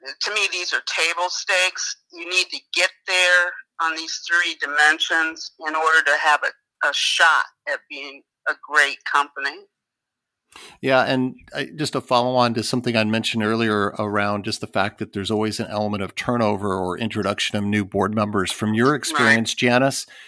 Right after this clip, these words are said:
Speaker 2: did, did you find that uh, w-, where there was, uh, a new board member that entered the picture. Was, was that in and of itself? Could that be rejuvenating? Was that an element that could,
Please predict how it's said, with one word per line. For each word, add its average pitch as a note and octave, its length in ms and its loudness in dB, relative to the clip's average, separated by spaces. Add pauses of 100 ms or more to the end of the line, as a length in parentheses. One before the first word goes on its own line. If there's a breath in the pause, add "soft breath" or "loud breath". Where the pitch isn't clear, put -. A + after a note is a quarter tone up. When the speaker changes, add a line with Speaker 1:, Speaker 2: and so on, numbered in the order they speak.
(520 loud breath)
Speaker 2:
did, B2+ 280 0
did A#2+ 160 0
you C3 260 0 (160)
find B2+ 400 4
that G#2+ 200 2 (280)
uh, A2+ 160 2
w-, A2+ 320 -4
where A#2 320 2
there A2+ 140 0
was, G#2+ 220 -4 (120)
uh, - 240 -6 (100)
a G#2+ 120 -2
new G#2+ 300 2
board G#2+ 320 0
member A2+ 280 0
that G#2+ 220 -6
entered A2 300 0
the A2 80 -4
picture. A#2 640 -2
Was, A2+ 220 -4
was A2+ 200 -2
that B2 200 4
in C#3 120 0
and B2+ 100 4
of A2 100 2
itself? A#2+ 480 2
Could F#2 140 -8
that A#2+ 200 2
be A#2+ 120 4
rejuvenating? A2+ 920 2
Was A2+ 240 -4
that A2+ 260 4
an - 420 -10
element A2+ 400 4
that G2+ 180 -2
could, A2+ 300 -4